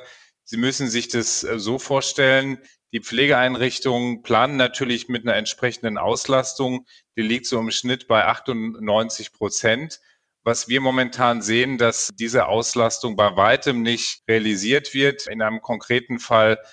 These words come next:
erleben wir hier eine Auslastung von achtzig Prozent. Warum? Der Bedarf ist eigentlich da. Das Problem ist einfach, äh, dass, äh, das Personal nicht vorhanden ist, um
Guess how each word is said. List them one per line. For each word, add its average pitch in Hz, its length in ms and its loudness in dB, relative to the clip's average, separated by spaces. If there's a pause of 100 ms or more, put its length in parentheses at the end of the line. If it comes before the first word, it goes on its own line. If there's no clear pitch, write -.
(140)
erleben 110 420 0
wir 113 180 2
hier 110 360 4
eine 101 160 0
Auslastung 110 520 -2
von 110 200 -8
achtzig 120 420 -4
Prozent. 123 720 -2 (420)
Warum? 123 720 2 (300)
Der 120 100 4
Bedarf 117 460 2
ist 135 120 -4
eigentlich 120 540 -2
da. 113 460 4 (220)
Das 123 200 -4
Problem 120 400 -2
ist 143 140 -4
einfach, 123 600 0
äh, 117 240 0 (120)
dass, - 340 0
äh, 110 240 0
das 113 300 -2
Personal 117 580 2
nicht 113 260 -4
vorhanden 101 540 -2
ist, 135 480 -4
um 131 300 -4